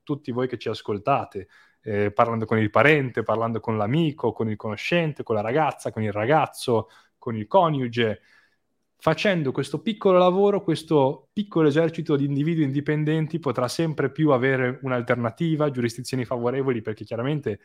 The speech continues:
più c'è interesse verso questa tecnologia, più ci saranno giurisdizioni in favore di questa tecnologia, perché vorranno attrarre soldi, e di conseguenza si creano più alternative.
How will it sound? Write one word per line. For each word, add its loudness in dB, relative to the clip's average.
più 0
c'è 0
interesse -4
verso -10
questa -10
tecnologia, -4
più -4
ci -8
saranno -2
giurisdizioni -4
in -6
favore 0
di -4
questa -4
tecnologia, 0
perché -8
vorranno -6
attrarre -2
soldi, 0
e 4
di 6
conseguenza 2
si -4
creano 4
più 4
alternative. 0